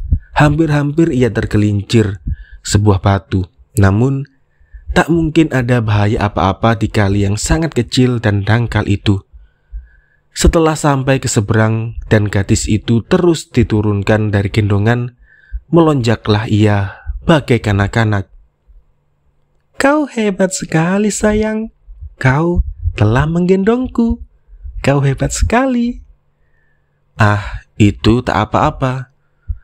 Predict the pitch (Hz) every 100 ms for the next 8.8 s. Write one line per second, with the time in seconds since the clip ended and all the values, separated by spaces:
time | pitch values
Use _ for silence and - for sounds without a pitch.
0 | - _ - 143 165 151 131 117 104 -
1 | 113 131 131 117 101 101 98 98 98 95
2 | 107 101 101 - _ _ _ _ _ _
3 | _ _ _ _ _ _ _ _ _ _
4 | _ _ - - _ - 262 285 - 185
5 | 185 190 190 190 190 - - 156 156 156
6 | 156 156 160 156 151 175 247 - 226 226
7 | - _ - 143 135 139 127 123 123 120
8 | - 185 190 - - 226 269